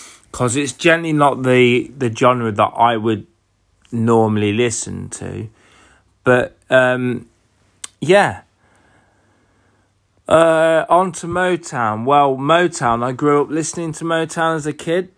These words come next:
so I love Motown music. So you got artists like Diana Ross, um, Stevie Wonder, Michael Jackson, um,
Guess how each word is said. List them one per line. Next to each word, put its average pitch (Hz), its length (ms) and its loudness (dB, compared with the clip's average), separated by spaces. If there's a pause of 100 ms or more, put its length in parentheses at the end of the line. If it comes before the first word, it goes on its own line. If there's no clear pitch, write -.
so 107 520 -4
I 120 140 -2
love 131 380 0
Motown 127 580 0
music. 123 460 -2
So 110 480 0 (260)
you 120 580 -4 (1040)
got 117 220 2
artists 117 600 0
like 107 720 -4 (560)
Diana 107 420 2
Ross, 110 600 0 (480)
um, 92 840 -4
Stevie 110 640 -2
Wonder, 110 640 0
Michael 110 760 0
Jackson, 95 1120 -4 (520)
um, 98 720 -4